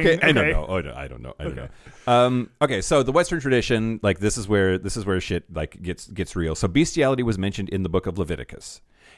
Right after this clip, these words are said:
Speaker 1: And it was mentioned in the book of Levit-, Leviticus right next to the gay stuff,
Speaker 2: Hmm.
Speaker 1: right? So it's, it's, um, m-, man, d-, do not lay with man is right next to do not lay with beasts.
Speaker 2: Hmm.
Speaker 1: So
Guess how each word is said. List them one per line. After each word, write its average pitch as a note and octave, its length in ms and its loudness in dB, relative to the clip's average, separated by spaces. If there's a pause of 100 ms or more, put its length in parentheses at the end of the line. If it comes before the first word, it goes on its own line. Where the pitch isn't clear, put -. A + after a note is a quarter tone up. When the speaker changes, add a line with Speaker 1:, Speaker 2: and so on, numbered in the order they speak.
(140)
Speaker 1:
And G2+ 200 0
it - 60 -4
was F2+ 160 -4
mentioned C3+ 360 0
in B2+ 40 0
the A#2 60 0
book A2 160 0
of G#2 80 -6
Levit-, G2 340 -2
Leviticus F#2 520 -2
right F2+ 340 0
next F2+ 340 -4
to F#2 80 -4
the D#2+ 80 -6
gay C#2 160 -8
stuff, - 360 -16 (160)
Speaker 2:
Hmm. C3 220 -6
Speaker 1:
right? F2+ 280 4 (120)
So F2+ 440 2
it's, - 360 -6
it's, E2 280 -4 (320)
um, F2+ 360 0
m-, F#2+ 360 -2
man, B2 400 4
d-, G2 220 -8 (200)
do A2+ 140 2
not A2+ 200 4
lay G#2+ 140 6
with G2+ 220 2
man F2 420 2 (400)
is E2 200 0
right F2+ 360 2
next F2+ 280 -2
to E2+ 200 4
do D#2+ 220 0
not D#2 180 0
lay D2 100 0
with C#2 160 -2
beasts. - 420 -8
Speaker 2:
Hmm. B2 100 -6
Speaker 1:
So E2 320 2